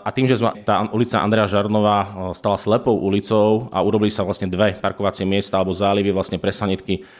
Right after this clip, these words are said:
naozaj došlo k ukludneniu tej dopravnej situácie. Sanitky vedia zaparkovať.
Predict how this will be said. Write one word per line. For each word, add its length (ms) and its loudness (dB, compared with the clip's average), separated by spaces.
naozaj 400 2
došlo 320 0
k 60 -14
ukludneniu 560 2
tej 160 2
dopravnej 320 0
situácie. 800 0
Sanitky 320 -2
vedia 320 2
zaparkovať. 880 0